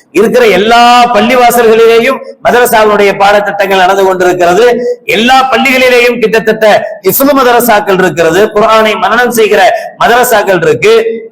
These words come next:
இதை தாண்டி பார்ட் டைம் ஹிஃப்து மதரசா, பிள்ளைங்க ஸ்கூலுக்கு போயிட்டு மத்த நேரத்துல ஃப்ரீயா இருக்கிறாங்கல்ல, அசர் to இஷா வரைக்கும், காலையில சுபுவுக்கு பின்னாடி,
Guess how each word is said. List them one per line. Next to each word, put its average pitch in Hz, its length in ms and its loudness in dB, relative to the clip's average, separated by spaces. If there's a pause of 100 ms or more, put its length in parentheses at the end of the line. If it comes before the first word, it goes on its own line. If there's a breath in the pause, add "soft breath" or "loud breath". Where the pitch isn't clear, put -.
இதை 247 440 -2
தாண்டி 247 640 0 (280)
பார்ட் 233 300 0
டைம் 226 200 0
ஹிஃப்து 180 260 -2
மதரசா, 143 440 0 (520)
பிள்ளைங்க 190 240 0
ஸ்கூலுக்கு 240 480 0
போயிட்டு 202 640 0 (100)
மத்த 196 340 -2
நேரத்துல 220 460 0 (380)
ஃப்ரீயா 226 240 2
இருக்கிறாங்கல்ல, 202 480 0
அசர் 208 260 -2
to 208 160 0
இஷா 202 200 0
வரைக்கும், 175 640 -2
காலையில 214 360 0
சுபுவுக்கு 226 460 2
பின்னாடி, 190 420 0